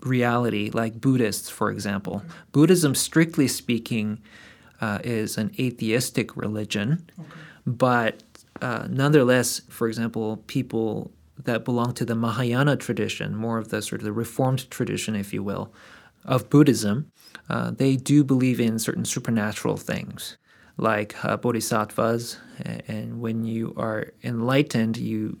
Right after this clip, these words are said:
Speaker 1: you become a Buddha and you have your own sort of paradise, if you will, where you can bring other people to, and then you can help them achieve nirvana, that sort of a thing. So,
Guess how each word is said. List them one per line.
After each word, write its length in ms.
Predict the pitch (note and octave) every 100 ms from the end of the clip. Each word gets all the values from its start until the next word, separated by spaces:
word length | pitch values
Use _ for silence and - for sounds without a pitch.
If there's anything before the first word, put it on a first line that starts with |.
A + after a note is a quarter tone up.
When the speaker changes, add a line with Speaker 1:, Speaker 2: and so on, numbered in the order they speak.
| _
Speaker 1:
you 160 | C#3
become 640 | B2+ C3 - D3 C#3+ C#3 - -
a 80 | C3
Buddha 640 | A2+ D3 D3 C3 A#2+ C#3 -
and 360 | - B2 A#2+ A#2
you 340 | A2+ A#2 A#2
have 320 | A#2 - A2+ A#2
your 240 | B2+ B2+ B2
own 280 | B2+ B2
sort 220 | A#2 - G#2
of 140 | -
paradise, 760 | - D#3 D3 B2 A2+ A2+ A#2 -
if 160 | - B2
you 100 | G#2+
will, 300 | G#2+ G#2+ G#2 - - -
where 140 | B2
you 140 | A#2+ C3
can 260 | C3 B2
bring 280 | A#2 B2 B2 B2
other 180 | C3
people 640 | B2 - A#2 - A2 A2 G#2+ - - _
to, 340 | - C#3 A2 A#2
and 160 | A2 A2+
then 140 | A2
you 80 | A2+
can 160 | A2+
help 320 | A2+ B2+ A2+ -
them 320 | A2+ A2 A2
achieve 380 | G#2+ - A#2 A2+
nirvana, 420 | G#2 G2+ G2+ G2+
that 160 | A2+ B2
sort 160 | C3
of 80 | A2
a 60 | G#2+
thing. 260 | G2+ G2
So, 300 | F#2+ A2+ G#2